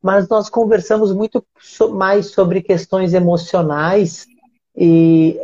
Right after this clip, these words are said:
e eu coloco o combo, né? Emocionais, afetivas, comportamentais, né? Como um todo, do que o jogo em si. E, e eu vejo, como eu já te disse, né?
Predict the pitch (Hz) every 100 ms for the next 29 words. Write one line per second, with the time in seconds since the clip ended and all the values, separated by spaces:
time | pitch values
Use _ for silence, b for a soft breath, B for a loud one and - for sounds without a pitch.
0 | 151 165 165 - 208 220 - 233 226 247
1 | 240 - 190 180 156 160 170 165 165 -
2 | 165 180 202 165 165 - 143 - - 202
3 | 190 160 156 151 - _ _ _ _ _
4 | _ _ - 175 175 170 175 160 147 156
5 | 160 185 156 147 175 - 151 143 139 156
6 | 165 196 175 165 _ _ _ _ _ -
7 | 175 202 - 233 226 226 220 196 165 190
8 | 202 196 208 202 - - 185 165 165 _
9 | _ _ _ _ _ _ _ _ 262 208
10 | 226 240 240 285 220 226 220 208 156 175
11 | 208 247 180 170 190 220 190 185 - _
12 | 170 170 - 156